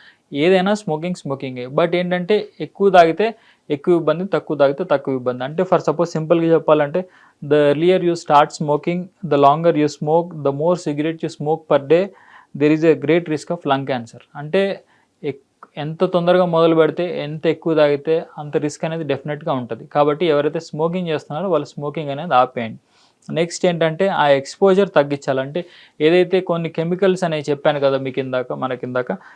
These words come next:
ఇప్పుడు asbestos కానీ, ఆర్సెనిక్ కానీ, క్రోమియం కానీ, లేకపోతే బెరీలియం కానీ, నికెల్ కానీ, లేకపోతే ఇలాగ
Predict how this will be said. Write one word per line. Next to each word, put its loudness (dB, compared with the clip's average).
ఇప్పుడు 2
asbestos 2
కానీ, -8
ఆర్సెనిక్ -2
కానీ, 0
క్రోమియం -4
కానీ, -2
లేకపోతే 0
బెరీలియం 2
కానీ, -6
నికెల్ -4
కానీ, -2
లేకపోతే -4
ఇలాగ 0